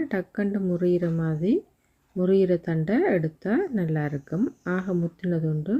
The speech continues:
நல்லா இருக்காது. நான் உங்களுக்கு எக்ஸாம்பிளுக்கு எடுத்து காட்டுறேன். இப்படி முறிச்ச உடனே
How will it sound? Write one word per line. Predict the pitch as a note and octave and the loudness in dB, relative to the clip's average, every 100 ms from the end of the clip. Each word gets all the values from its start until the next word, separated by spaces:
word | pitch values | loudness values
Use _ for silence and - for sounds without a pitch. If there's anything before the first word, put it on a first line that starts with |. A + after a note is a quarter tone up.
| C#4+ | 0
நல்லா | E3+ D#3+ D3+ | 0 -2 -2
இருக்காது. | D3 C3+ D3 C#3 C#3 G3 F4+ _ _ _ _ _ _ _ _ | -4 -6 -6 -4 0 0 -2 _ _ _ _ _ _ _ _
நான் | F3+ F3 | -4 -2
உங்களுக்கு | F3 E3 E3+ F3 | 0 0 0 0
எக்ஸாம்பிளுக்கு | E3+ - E3+ D#3+ D#3 D3+ F3 | 0 -2 -2 0 -2 -2 0
எடுத்து | F#3 F3 E3 D#3+ | 0 0 -2 -2
காட்டுறேன். | D#3 - - E3 B3+ G3 | -6 -6 -6 0 0 0
இப்படி | - E3+ | -4 -2
முறிச்ச | F3 F#3 F#3 F3 E3+ | 0 0 -2 0 0
உடனே | F3 F3+ | 0 0